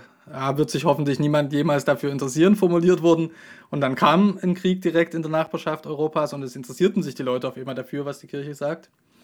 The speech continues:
Und genauso ist das auch hier. Es gibt einfach wahnsinnig viel Neues und wahnsinnig viele unterschiedliche Positionierungen.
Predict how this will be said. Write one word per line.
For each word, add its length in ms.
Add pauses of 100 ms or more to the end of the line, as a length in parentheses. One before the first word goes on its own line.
(460)
Und 140
genauso 340
ist 180
das 120
auch 140
hier. 460
Es 140
gibt 200
einfach 340
wahnsinnig 520
viel 280
Neues 500
und 140
wahnsinnig 440
viele 220
unterschiedliche 520
Positionierungen. 880